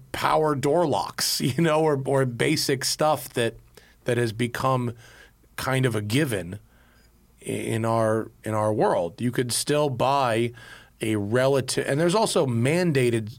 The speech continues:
safety equipment, whether it's impact zones or certain types of lighting and airbags or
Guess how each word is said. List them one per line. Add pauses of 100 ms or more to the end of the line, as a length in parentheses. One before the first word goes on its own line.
(160)
safety
equipment,
whether
it's
impact
zones
or (260)
certain
types
of
lighting
and
airbags
or